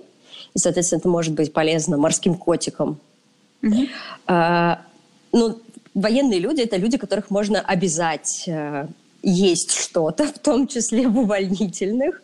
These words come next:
Speaker 1: и, и проверить, э, какой-то подход в питании. Но
Speaker 2: И
Speaker 1: на
Speaker 2: раньше
Speaker 1: всех остальных
Speaker 2: э,
Speaker 1: людях мы так не проверим, к сожалению.
Speaker 2: Да.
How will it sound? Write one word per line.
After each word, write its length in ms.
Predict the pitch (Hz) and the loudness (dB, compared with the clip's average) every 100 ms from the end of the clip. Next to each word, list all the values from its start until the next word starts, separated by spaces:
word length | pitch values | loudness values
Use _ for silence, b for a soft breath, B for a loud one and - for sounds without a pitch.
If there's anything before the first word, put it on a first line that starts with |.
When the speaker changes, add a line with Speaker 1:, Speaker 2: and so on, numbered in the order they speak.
| B B B | B B B
Speaker 1:
и, 280 | - - - 247 | -6 -2 0 2
и 20 | |
проверить, 800 | 214 202 185 185 214 247 - - | 2 2 2 2 2 0 -2 -2
э, 420 | 180 180 180 175 180 - | 0 0 0 -2 -4 -4
какой-то 640 | 185 180 226 233 190 190 185 | -4 0 0 0 -2 -4 -2
подход 460 | 180 165 - 185 185 | -2 -2 -2 -2 -4
в 40 | |
питании. 640 | - 196 175 156 143 131 - _ _ _ _ _ _ | -6 -4 0 0 0 -2 -6 _ _ _ _ _ _
Но 140 | 220 233 | 2 2
Speaker 2:
И 80 | 220 | 2
Speaker 1:
на 60 | |
Speaker 2:
раньше 220 | 247 262 | 2 0
Speaker 1:
всех 140 | 330 220 | 0 -2
остальных 340 | 220 233 214 | 0 0 0
Speaker 2:
э, 40 | 233 | 2
Speaker 1:
людях 280 | 269 247 | 2 2
мы 160 | 233 220 | 2 2
так 200 | 285 285 | 0 2
не 160 | 262 277 | 2 2
проверим, 560 | 233 208 190 190 202 | 0 2 2 0 -2
к 60 | - | -2
сожалению. 840 | - 214 214 208 247 - 208 196 | -2 -2 -2 -2 -2 -4 -2 0
Speaker 2:
Да. 240 | 202 208 | 2 0